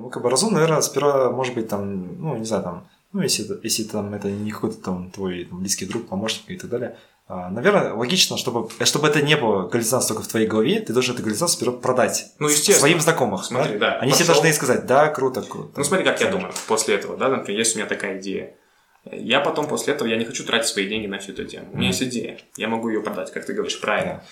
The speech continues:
Speaker 2: Я потом иду к venture capitalist, да, к инвестору. Я ему эту идею продаю, говорю, «Смотрите, я хочу такой сделать стриминг, и, в принципе, это все позволяет, вот все цифры, вот сколько это понадобится, вот все косты рассчитал». А, сервера какие надо покупать на первых порах, это будут большие инвестиции, так, ну, по всему С Ш А.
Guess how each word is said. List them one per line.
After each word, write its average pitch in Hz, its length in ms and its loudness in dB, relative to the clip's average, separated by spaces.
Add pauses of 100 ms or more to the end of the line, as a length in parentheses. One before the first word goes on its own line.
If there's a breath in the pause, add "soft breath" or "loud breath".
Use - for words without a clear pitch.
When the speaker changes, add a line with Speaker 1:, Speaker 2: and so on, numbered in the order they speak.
(140 loud breath)
Speaker 2:
Я 139 160 4
потом 139 280 2
иду 147 160 2
к 120 80 -2
venture 127 260 2
capitalist, 104 540 0
да, 120 120 2
к 120 100 -2
инвестору. 104 500 -2
Я 120 140 2
ему 135 140 2
эту 117 180 -2
идею 117 200 0
продаю, 104 360 0
говорю, 92 180 -4
«Смотрите, 113 480 -2
я 113 240 0
хочу 104 400 -6
такой 92 260 -6
сделать 95 220 -4
стриминг, 139 500 -2
и, - 40 -8
в - 100 -12
принципе, 120 340 0
это - 100 -2
все 101 140 0
позволяет, 98 520 2
вот 110 140 -2
все - 160 -2
цифры, 127 360 -4
вот 110 140 2
сколько 101 200 -2
это - 120 -4
понадобится, 117 500 0
вот 98 100 -2
все 104 120 2
косты - 300 0
рассчитал». - 540 -2 (580 loud breath)
А, 95 380 0
сервера 117 420 4
какие 120 260 -2
надо 110 140 0
покупать 104 460 0
на 101 60 -6
первых 98 260 -2
порах, 98 260 -2
это 101 140 -4
будут 98 160 -4
большие 101 240 -2
инвестиции, 98 420 -2
так, - 180 -8
ну, 101 140 -6
по 98 100 -6
всему 101 220 -4
С - 120 -4
Ш 151 140 2
А. 160 220 2